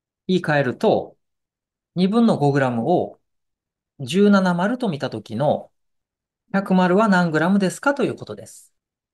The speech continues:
二分の五グラムを十七で割って、一丸を出して、それを百倍すれば、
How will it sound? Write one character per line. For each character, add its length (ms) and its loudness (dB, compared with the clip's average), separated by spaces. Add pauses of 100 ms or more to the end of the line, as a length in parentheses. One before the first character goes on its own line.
二 160 -2
分 220 0
の 120 0
五 100 0
グ 100 0
ラ 120 2
ム 140 -2
を 100 -2
十 200 -2
七 220 0
で 80 -2
割 220 -2
っ 140 -20
て、 360 -6 (840)
一 240 -4
丸 300 0
を 60 0
出 160 -2
し 120 -12
て、 440 -6 (760)
そ 160 -4
れ 100 2
を 80 2
百 260 -2
倍 180 2
す 100 -2
れ 120 2
ば、 360 0